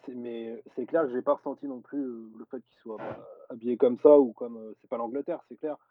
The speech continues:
mais ça, ça reste impressionnant quand, quand tu vois un parkage avec, euh, avec, euh, bah, justement, soit tout le monde habillé, euh, je pense à Dresde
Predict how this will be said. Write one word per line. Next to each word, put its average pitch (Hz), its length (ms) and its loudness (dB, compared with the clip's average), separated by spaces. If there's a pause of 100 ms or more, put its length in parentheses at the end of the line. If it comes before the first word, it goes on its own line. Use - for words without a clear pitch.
(300)
mais 110 140 -12 (140)
ça, 113 240 -8
ça 120 100 2
reste 131 220 2
impressionnant 135 480 -4
quand, 117 680 -14
quand 113 420 -16
tu 117 100 -20
vois 127 180 -4
un 117 60 -6
parkage 123 480 2
avec, 113 260 -12 (120)
euh, 107 160 -20 (560)
avec, 123 420 -6
euh, 113 80 -8
bah, 107 180 -8
justement, 117 520 -8
soit 117 220 -10
tout - 160 -16
le 139 80 -4
monde 120 120 -6
habillé, 113 360 -10
euh, 107 240 -12 (300)
je - 80 -20
pense 123 160 -12
à 110 80 -10
Dresde 110 300 -8